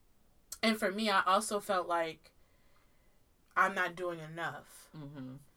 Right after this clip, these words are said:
Speaker 1: So, like, sometimes even on the show, like, I haven't brought up a story or something like that
Speaker 2: I was gonna
Speaker 1: because
Speaker 2: say
Speaker 1: I
Speaker 2: it,
Speaker 1: was,
Speaker 2: yeah.
Speaker 1: and not 'cause of,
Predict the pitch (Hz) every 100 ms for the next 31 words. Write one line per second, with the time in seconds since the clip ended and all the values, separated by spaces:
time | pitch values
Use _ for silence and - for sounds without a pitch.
0 | _ - 233 214 208 208 320 403 339 311
1 | 233 254 247 226 226 240 220 170 214 214
2 | 196 185 190 190 190 185 - 190 196 196
3 | 202 196 196 196 196 190 180 170 180 175
4 | 254 254 233 202 220 214 202 - - -
5 | - - - - - - 311 330 392 415
6 | 339 269 247 220